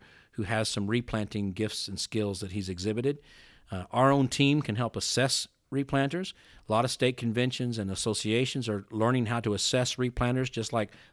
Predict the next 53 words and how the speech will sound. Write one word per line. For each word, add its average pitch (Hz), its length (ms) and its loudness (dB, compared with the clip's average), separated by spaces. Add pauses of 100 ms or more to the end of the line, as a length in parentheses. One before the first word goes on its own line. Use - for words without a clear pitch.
they 107 100 0
know 110 140 2
how 113 120 2
to 107 100 0
assess 104 360 0
church - 340 -4
planters. 139 480 -2 (300)
It's - 140 -6
all 110 180 2
kind 123 220 -4
of 101 80 -4
learning 120 540 2
new 117 180 4
for 123 240 0
us, 139 240 -2 (440)
but 107 200 -6
God's 107 320 -2
really 120 320 2
opening 110 300 0
some 101 160 -4
great 110 260 0
doors 104 340 -4
so 101 180 -2
that 95 140 -4 (380)
our 123 160 4
desire 117 520 4
is 104 220 2
that 98 140 -6 (100)
we 131 140 0
can 107 140 -2
assess 107 360 0
a 104 60 -4
lot 117 280 2
of 131 100 0
men 98 440 0 (400)
and 107 80 -4
say, 101 160 0
"You 120 80 2
know 156 60 2
what? 175 260 -2
Looks 190 260 0
like 120 220 2
God 123 260 2
has 104 160 -2
really 143 520 2
wired 123 540 2
you 117 180 4
up 104 360 0 (280)
to 107 100 -4
go 110 160 4
to 104 140 4
a 101 60 2
replant." 98 580 -2